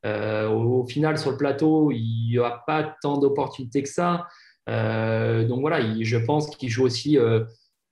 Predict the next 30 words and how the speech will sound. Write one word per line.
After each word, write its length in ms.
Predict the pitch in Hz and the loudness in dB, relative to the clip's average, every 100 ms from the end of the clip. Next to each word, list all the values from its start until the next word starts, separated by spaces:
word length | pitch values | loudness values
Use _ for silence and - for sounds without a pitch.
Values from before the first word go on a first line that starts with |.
| _ - | _ -4
je 140 | 131 | 0
pense 300 | 151 196 196 | 2 2 0
qu'il 460 | - 180 165 160 156 | 2 2 2 2 2
a, 200 | 147 143 | 4 2
c'est 160 | - 147 | 2 0
un 100 | 143 | 0
choix 300 | - 170 156 | 2 4 4
de 120 | 143 | 2
cœur, 480 | 139 165 190 190 151 | 2 2 2 2 0
mais 180 | 131 | 2
aussi 460 | 135 127 - 160 165 | 2 2 -2 -4 -2
de, 200 | 135 127 | 2 2
c'est 140 | 120 | 0
un 100 | 127 | -4
choix 280 | 120 143 143 | -2 0 0
qui 220 | 143 - | -2 -6
est 40 | 117 | -4
mûrement 720 | 120 131 127 131 139 135 135 | -2 -2 -2 0 2 2 0
réfléchi 720 | 127 117 127 - 151 160 160 _ _ _ | -2 -4 -4 -2 0 -2 -4 _ _ _
de 140 | 127 131 | -2 0
sa 180 | - 123 | 0 0
part 320 | 143 143 135 | 2 2 2
et, 460 | 117 113 110 - | 2 4 2 0
et 60 | 123 | 0
de 180 | 117 113 | 0 2
la 140 | 117 | 0
part 160 | 117 120 | 0 -2
de 60 | |
son 160 | 113 117 | -4 -6
entourage. 580 | 113 117 117 - - | -10 -6 -6 -8 -12